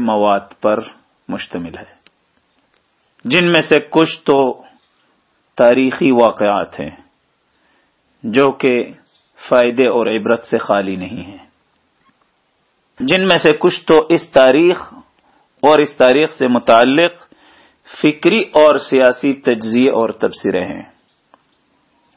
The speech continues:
اور یہ فصلیں بھی فائدے اور فکر سے خالی نہیں ہیں، اور ان میں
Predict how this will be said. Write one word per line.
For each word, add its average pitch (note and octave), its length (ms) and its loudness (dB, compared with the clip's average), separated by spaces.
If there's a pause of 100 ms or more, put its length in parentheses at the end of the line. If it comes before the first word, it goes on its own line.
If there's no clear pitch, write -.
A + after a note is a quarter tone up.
(920)
اور C3 240 2
یہ E3 180 0 (100)
فصلیں F#3+ 480 -4
بھی F#3+ 100 -2 (540)
فائدے D3 440 2 (280)
اور C3 260 0
فکر D#3 320 -2
سے - 160 2
خالی G#2 380 2
نہیں E2+ 200 -8
ہیں، - 140 -20 (1900)
اور F#3+ 60 6 (100)
ان G3+ 120 -6
میں F#3+ 100 2